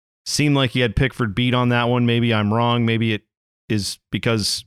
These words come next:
Pickford was able to keep his hand up that it ended up being where it was. Who knows? If it was on frame and not actually gonna hit the crossbar, maybe Pickford makes a save. I don't know. Um,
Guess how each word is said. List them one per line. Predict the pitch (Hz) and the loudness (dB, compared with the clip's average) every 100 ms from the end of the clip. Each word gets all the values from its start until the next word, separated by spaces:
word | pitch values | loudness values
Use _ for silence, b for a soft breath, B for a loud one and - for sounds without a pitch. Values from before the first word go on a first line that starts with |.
| - | -4
Pickford | 120 - 117 101 | -4 -2 -4 -2
was | 104 | -2
able | 113 107 107 | 0 -2 -4
to | - 110 | -6 -4
keep | 120 | -2
his | 113 98 | -2 0
hand | 139 143 | 0 2
up | 131 - | 0 0
that | 110 | -2
it | 101 | 0
ended | 113 110 | 0 0
up | 113 - | -2 -2
being | 123 113 110 - | -2 0 -2 -2
where | 107 | -2
it | 101 | 0
was. | 117 131 113 - _ _ _ _ - | 0 0 -2 -6 _ _ _ _ 0
Who | 175 | 2
knows? | 107 90 | 2 0
If | |
it | |
was | 127 110 - - | -2 -4 -8 -4
on | 151 170 | 2 2
frame | 160 151 151 156 | 2 2 2 2
and | 135 | 2
not | 123 127 127 - _ _ _ - | 2 2 0 -4 _ _ _ -2
actually | 113 113 127 120 | 0 0 0 0
gonna | 117 117 | 2 0
hit | 117 | -2
the | - | 0
crossbar, | 120 120 - 123 | 0 0 0 0
maybe | 113 110 113 98 - | 2 0 -2 -4 -4
Pickford | 110 - 104 | -4 -2 -2
makes | 98 87 | -2 -4
a | - | -8
save. | - 82 _ _ | -8 -10 _ _
I | 113 | -4
don't | 98 | -4
know. | 82 - _ _ _ - | -4 -12 _ _ _ -4
Um, | 104 104 104 95 | 0 2 0 -2